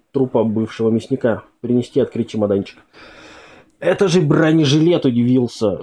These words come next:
Григорий. «И чем он нам поможет?» «Нет, это не бронежилет», мрачно возразил Никита Гаврилов. Сказал ему. «В нем пластичная взрывчатка. Надеваешь, идешь к волчице, дергаешь за шнур». «Что?» <laughs> «Я думал, там вирус, а там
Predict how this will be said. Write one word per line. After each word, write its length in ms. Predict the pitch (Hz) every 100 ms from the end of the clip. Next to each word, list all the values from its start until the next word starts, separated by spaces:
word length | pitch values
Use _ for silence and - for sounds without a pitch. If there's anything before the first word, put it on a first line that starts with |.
| -
Григорий. 680 | 131 120 113 127 117 107 -
«И 100 | 123
чем 220 | - 139
он 100 | 117
нам 140 | 104
поможет?» 440 | 101 110 117 107 117
«Нет, 260 | 117 110
это 200 | 104 104
не 80 | 104
бронежилет», 720 | 101 104 110 110 117 113 -
мрачно 340 | 107 98 -
возразил 420 | 107 107 107 104 104
Никита 320 | 101 - 98
Гаврилов. 460 | 104 101 101 90
Сказал 360 | - 107 107 98
ему. 300 | 92 92 90 - _ _ - - - -
«В 120 | 120
нем 180 | 131 135
пластичная 580 | 123 120 160 - 139 123
взрывчатка. 600 | 117 131 - 143 - 110
Надеваешь, 540 | 107 110 135 135 127
идешь 220 | 123 120
к 80 | -
волчице, 480 | 113 113 147 135 -
дергаешь 400 | 117 120 117 117
за 100 | 117
шнур». 240 | - 135 117
«Что?» 360 | - - 160 - - - 988 932
<laughs> 1400 | - - - - 226 - 240 226 - 254 277 285 277 247
«Я 140 | 226
думал, 240 | 208 202 175
там 180 | 165 151
вирус, 420 | 139 147 127 -
а 80 | 120
там 200 | 120